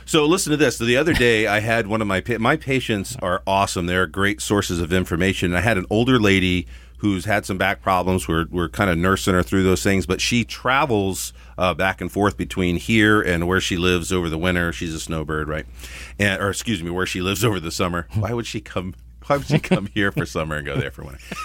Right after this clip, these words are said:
Anyway, uh, but it was genius. No, check this out. Listen, so if you ever, like, have to travel, and especially if you're gonna go to an airport, but whatever,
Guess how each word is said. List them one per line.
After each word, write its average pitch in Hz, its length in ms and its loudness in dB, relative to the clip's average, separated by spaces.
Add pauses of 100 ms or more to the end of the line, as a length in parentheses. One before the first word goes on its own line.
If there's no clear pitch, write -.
Anyway, 98 260 0 (580)
uh, 95 280 2 (200)
but 151 120 4
it 160 60 4
was 151 180 4
genius. 196 520 -2
No, 160 140 0
check 165 220 0
this 156 160 0
out. 101 180 4
Listen, 120 320 0
so 117 140 2
if 107 100 2
you 120 100 2
ever, 175 300 2
like, 113 180 2
have 113 200 0
to 139 100 -10
travel, 78 460 -2 (840)
and 117 100 -2
especially 160 400 0
if 120 60 2
you're 110 80 -4
gonna 107 160 0
go 101 140 0
to 92 80 -2
an 87 100 -4
airport, 90 480 -4
but 98 180 -4
whatever, 92 500 0